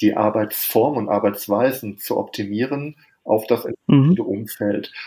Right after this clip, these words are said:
Speaker 1: Und das ist auch eine verdammte Pflicht, das zu tun, denn nur so komme ich ja zu effektiven Verwaltungshandeln. Ja, ich kann Blaupausen arbeiten und sagen, okay, ich nehme jetzt mal eine Blaupause,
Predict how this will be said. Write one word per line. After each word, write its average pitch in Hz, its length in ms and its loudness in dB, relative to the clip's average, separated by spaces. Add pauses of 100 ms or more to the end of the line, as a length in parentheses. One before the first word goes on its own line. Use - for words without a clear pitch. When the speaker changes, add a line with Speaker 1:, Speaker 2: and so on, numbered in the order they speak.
Speaker 1:
Und 107 180 0
das 107 140 2
ist - 200 0
auch 120 360 2
eine 110 200 2
verdammte 107 500 -2
Pflicht, - 520 0
das 98 200 2
zu 104 140 -4
tun, 104 320 0
denn 104 180 0
nur 110 160 2
so 110 180 4
komme 120 340 0
ich - 160 -2
ja 110 100 4
zu - 160 0
effektiven 104 500 -2
Verwaltungshandeln. 107 920 0 (440)
Ja, 117 220 -2
ich - 140 -4
kann - 200 2 (840)
Blaupausen 98 640 2
arbeiten 101 540 2
und 98 120 -12
sagen, 104 300 -2
okay, 107 240 -2
ich 107 160 -4
nehme 107 140 -4
jetzt 104 180 -4
mal 101 80 2
eine 101 120 2
Blaupause, 117 760 4